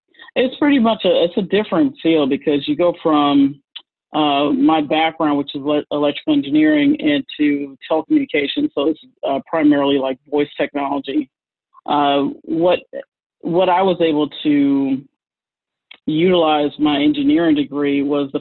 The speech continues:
fact that within en-, electrical engineering, you have the ability to look at all facets of, um, engineering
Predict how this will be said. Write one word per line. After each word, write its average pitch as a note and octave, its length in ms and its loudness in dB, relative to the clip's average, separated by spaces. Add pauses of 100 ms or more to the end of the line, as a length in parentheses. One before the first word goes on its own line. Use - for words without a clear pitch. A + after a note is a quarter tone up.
fact D3+ 300 -2
that C#3+ 420 0
within D#3 400 0
en-, D3+ 220 2
electrical D3 420 -2
engineering, D3 640 -2 (580)
you F#3+ 160 2
have E3+ 200 0
the D#3 80 2
ability D3+ 480 2 (120)
to C#3+ 460 2
look D#3+ 220 -2
at C#3+ 160 0 (100)
all E3 460 0
facets C#3+ 480 -4
of, C#3+ 260 -6
um, C#3 560 -6 (160)
engineering C#3+ 520 0